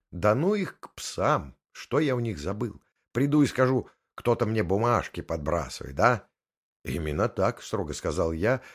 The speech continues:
разливая еще по стопке чудесного продукта, перегонки сока голубой агавы. «Тут либо просто сделать вид, что вам совершенно неинтересно ни одно предложение или предположение в ваш адрес,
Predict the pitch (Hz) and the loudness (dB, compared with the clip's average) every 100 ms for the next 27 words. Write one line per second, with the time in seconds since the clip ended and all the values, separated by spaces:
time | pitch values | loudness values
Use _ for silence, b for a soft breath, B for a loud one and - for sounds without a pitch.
0 | - 92 85 101 104 95 82 - 110 - | -4 -2 0 2 4 2 0 -2 -4 -4
1 | 64 - 85 - - - 73 82 - - | -8 -6 -6 -8 -14 -14 -10 -10 -10 -12
2 | 73 76 69 80 107 131 - 71 _ _ | -12 -10 -8 -6 -8 -10 -12 -12 _ _
3 | - 113 107 107 107 92 107 - 113 - | -4 -2 0 0 0 -2 -6 -2 -2 -2
4 | 95 101 101 101 98 95 87 87 78 71 | -4 -2 -2 0 0 0 -2 -4 -4 -8
5 | - _ _ _ _ _ _ - 170 180 | -14 _ _ _ _ _ _ 2 4 4
6 | 123 151 170 156 170 165 143 143 110 135 | 4 6 6 6 4 2 4 2 2 2
7 | 151 131 117 151 104 - 65 - 120 135 | 2 0 -2 -2 -2 -6 -16 -2 2 4
8 | 131 - 120 135 131 - 151 127 85 80 | 2 2 2 2 0 0 2 4 2 -2
9 | 78 90 85 113 113 82 - 71 90 151 | 0 0 -2 -2 0 -2 -4 -8 -4 0
10 | 185 117 92 101 - 78 76 92 160 175 | 2 2 0 -4 -4 -6 -4 0 0 2
11 | 120 95 95 - 90 90 95 80 85 82 | 0 0 -2 -4 -6 -2 -2 0 -2 -2
12 | 71 80 - 73 73 62 - | -4 -4 -4 -4 -6 -10 -18